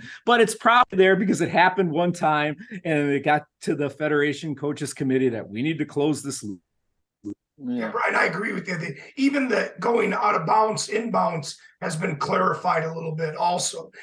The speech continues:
Speaker 3: I mean, there are minor changes, but I think the biggest one is gonna be, especially that holding call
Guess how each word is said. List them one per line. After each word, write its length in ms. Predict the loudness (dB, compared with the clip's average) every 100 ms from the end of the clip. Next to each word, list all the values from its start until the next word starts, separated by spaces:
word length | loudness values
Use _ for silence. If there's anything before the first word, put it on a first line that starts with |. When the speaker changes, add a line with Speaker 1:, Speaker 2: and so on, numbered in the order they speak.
| -6
Speaker 3:
I 60 | 2
mean, 120 | 4
there 100 | 4
are 60 | 4
minor 300 | 2 2 -2
changes, 400 | -2 -2 0 -4 -8 -6
but 80 | -2
I 80 | 0
think 200 | 0 -2
the 60 | 0
biggest 420 | 0 2 0 -2
one 180 | -2 -2
is 120 | -4
gonna 240 | -6 -4
be, 280 | -4 -6 -8 -12 -8
especially 460 | -6 0 0 0 0
that 220 | 0 0
holding 460 | 2 2 0 -4
call 480 | -4 -4 -2 -4 -8